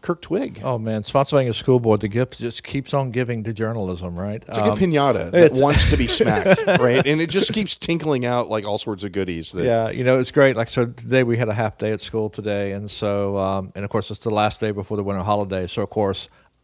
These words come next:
Speaker 2: I'm not teaching squat, right?
Speaker 1: <laughs> Oh, yeah.
Speaker 2: You know?
Speaker 1: Nobody's learning,
Speaker 2: <laughs>
Speaker 1: nobody's teaching. It's great.
Speaker 2: Right. And so, um, you know,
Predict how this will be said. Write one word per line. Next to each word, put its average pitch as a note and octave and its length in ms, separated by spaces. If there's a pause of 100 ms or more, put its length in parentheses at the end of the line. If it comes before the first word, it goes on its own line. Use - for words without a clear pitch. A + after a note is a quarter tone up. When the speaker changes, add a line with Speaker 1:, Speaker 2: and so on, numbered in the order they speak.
(640)
Speaker 2:
I'm A#2+ 220
not G#2 240
teaching F#2 300
squat, G2+ 520
right? G2+ 340
Speaker 1:
<laughs> B2+ 60
Oh, C3 120
yeah. G2+ 200
Speaker 2:
You C#3 120
know? C#3+ 80
Speaker 1:
Nobody's A2+ 320
learning, A#2 160
Speaker 2:
<laughs> - 60
Speaker 1:
nobody's A#2 280
teaching. G2+ 340
It's - 240
great. F#2+ 200
Speaker 2:
Right. B2 200 (220)
And B2+ 320
so, A#2+ 380
um, G#2+ 480
you B2+ 100
know, G#2 300